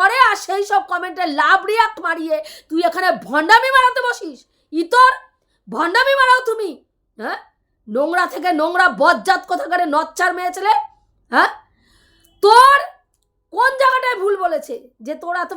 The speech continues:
ফেটেছে? কোন জায়গায় ভুল বলেছে? কমেন্ট বক্সের কমেন্ট নিয়ে মানে ভিডিও করেছে, তোর ফেটেছে। কেন রুনাদি কমেন্ট বক্সের কমেন্ট নিয়ে ভিডিও করেছে? হ্যাঁ, ওদের খাওয়া জোটে না, রুনাদির খাওয়া জোটে না। রুনাদিকে দেখে তোর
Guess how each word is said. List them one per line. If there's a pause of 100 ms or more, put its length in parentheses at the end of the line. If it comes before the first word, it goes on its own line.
ফেটেছে? (580)
কোন (120)
জায়গায়
ভুল
বলেছে? (640)
কমেন্ট
বক্সের (140)
কমেন্ট
নিয়ে (880)
মানে (140)
ভিডিও
করেছে, (200)
তোর
ফেটেছে। (540)
কেন (160)
রুনাদি (100)
কমেন্ট
বক্সের
কমেন্ট (100)
নিয়ে
ভিডিও
করেছে? (420)
হ্যাঁ, (260)
ওদের
খাওয়া
জোটে
না, (380)
রুনাদির (120)
খাওয়া
জোটে
না।
রুনাদিকে
দেখে
তোর